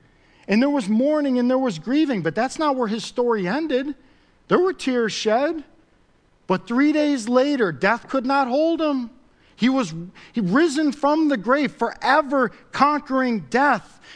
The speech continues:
And for those of us who have turned from our sinful ways and turned to this Jesus Christ,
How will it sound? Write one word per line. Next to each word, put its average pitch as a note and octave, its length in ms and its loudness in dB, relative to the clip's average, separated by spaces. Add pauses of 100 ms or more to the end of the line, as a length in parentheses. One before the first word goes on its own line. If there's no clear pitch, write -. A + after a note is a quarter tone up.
(100)
And F#3 100 0
for G3+ 160 -2
those C4+ 360 0
of B3+ 80 2
us A3+ 240 -2 (260)
who A3+ 120 2
have G3+ 200 -2
turned C#4+ 440 0
from A3+ 180 -2
our G#3+ 120 0
sinful G#3+ 440 -4
ways G3+ 320 0
and F3+ 140 -6
turned D4+ 380 -2
to A#3 100 -2
this A#3+ 280 -4
Jesus A#3+ 480 -4
Christ, B3 560 -2